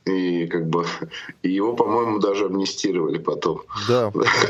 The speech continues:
Speaker 1: <laughs> Я надеюсь, что <coughs> правоохранители <coughs> этот момент уловили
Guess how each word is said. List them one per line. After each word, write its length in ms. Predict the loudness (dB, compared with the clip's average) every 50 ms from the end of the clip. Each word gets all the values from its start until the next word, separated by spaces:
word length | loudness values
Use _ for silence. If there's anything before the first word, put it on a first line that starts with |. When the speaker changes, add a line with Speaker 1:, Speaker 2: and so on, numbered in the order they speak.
| 2 4
Speaker 1:
<laughs> 440 | 4 2 0 0 -2 -6 -4 -2
Я 160 | -2 0 0 0
надеюсь, 480 | 0 0 0 0 0 0 0 -2 -2
что 160 | -2 -4 -4 -4 -6 -16 -20 -20 -20 _ _
<coughs> 340 | 2 2 4 2 0 0 0
правоохранители 840 | 0 0 0 0 -2 -2 -4 -4 -4 -2 -4 -4 -4 -4 -4 -4 -4
<coughs> 120 | -2 -2
этот 300 | 0 0 0 -2 -4 -6
момент 420 | -6 -4 -4 -2 -4 -4 -4 -4 -2
уловили 680 | -2 0 0 0 0 0 0 0 0 0 -2 -2 -4